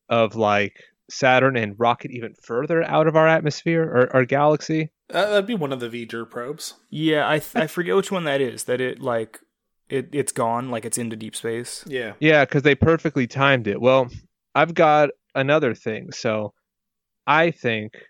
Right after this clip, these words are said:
Speaker 1: I should be the first person s-, whose body should experience a black hole. It's gonna cost a lot of money, so we're investing now. So when I die, if I die, we're going full Alcor, you know,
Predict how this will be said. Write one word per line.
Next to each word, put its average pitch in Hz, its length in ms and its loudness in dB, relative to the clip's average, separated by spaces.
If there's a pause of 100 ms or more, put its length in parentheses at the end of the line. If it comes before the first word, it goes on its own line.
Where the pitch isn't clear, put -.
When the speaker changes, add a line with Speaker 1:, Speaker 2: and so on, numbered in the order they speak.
(340)
Speaker 1:
I 131 180 6
should 135 300 0
be 113 140 0
the - 140 -6
first 147 400 2
person - 400 0 (200)
s-, - 220 -20
whose - 300 -2
body 123 380 2
should - 180 -6
experience 131 640 -4
a 123 40 -6
black 113 320 0
hole. - 340 -8 (200)
It's - 160 -18
gonna 175 180 4
cost 180 320 4
a 131 80 4
lot 131 300 4
of 139 80 4
money, 135 320 2
so - 160 -2
we're 117 140 6
investing 117 640 0
now. 110 540 2 (320)
So - 340 0 (280)
when 139 160 4
I 160 140 6
die, 135 260 6
if 165 260 2
I 117 100 6
die, 104 280 2
we're 113 120 2
going 151 220 4
full 160 240 4
Alcor, 135 680 4
you 113 100 -2
know, 110 360 2